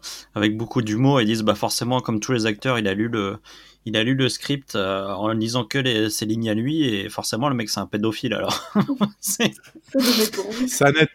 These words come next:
Speaker 3: pas. Ça
Speaker 1: ça
Speaker 3: n'aide pas
Speaker 1: n'aide
Speaker 3: du
Speaker 1: pas
Speaker 3: tout.
Speaker 1: beaucoup à, à le convaincre,
Speaker 2: Non.
Speaker 1: quoi.
Speaker 2: Ouais, et j'y reviendrai un peu après, mais ça aurait pu être pire, cette scène. Alors, <laughs> euh, par contre, outre cela, Nielsen, lui, était ravi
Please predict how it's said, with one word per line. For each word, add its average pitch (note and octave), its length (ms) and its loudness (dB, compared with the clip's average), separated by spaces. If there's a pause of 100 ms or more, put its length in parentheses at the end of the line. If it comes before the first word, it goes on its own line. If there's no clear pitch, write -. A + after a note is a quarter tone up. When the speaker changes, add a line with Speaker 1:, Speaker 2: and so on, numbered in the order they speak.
Speaker 3:
pas. A2+ 160 4 (420)
Ça - 80 0
Speaker 1:
ça A#2 140 4
Speaker 3:
n'aide - 20 8
pas C3 100 8
Speaker 1:
n'aide B2+ 60 0
Speaker 3:
du - 100 -4
Speaker 1:
pas E3 80 6
Speaker 3:
tout. D#3 80 0
Speaker 1:
beaucoup D#3 340 4
à, C3+ 220 4 (520)
à B2+ 80 4
le B2+ 60 2
convaincre, C3 480 0
Speaker 2:
Non. - 40 -6
Speaker 1:
quoi. - 240 -8
Speaker 2:
Ouais, A3+ 240 -2 (120)
et A3 300 -4
j'y A3 140 -6
reviendrai A3+ 400 -2
un G#3+ 120 -6
peu G#3+ 160 -4
après, A3 360 0
mais A#3 260 2
ça A3 140 -2
aurait A3 160 0
pu C#4 100 -2
être B3+ 140 -4
pire, - 200 -6
cette G3 180 -10
scène. - 160 -10 (480)
Alors, C#4+ 300 4 (280)
<laughs> - 220 -10
euh, C#4 100 8 (1040)
par F4+ 220 0
contre, F4 560 0 (240)
outre A#3+ 380 -2
cela, A3+ 280 0 (260)
Nielsen, B3+ 340 2 (100)
lui, G4 180 10
était B3 160 2
ravi B3 140 0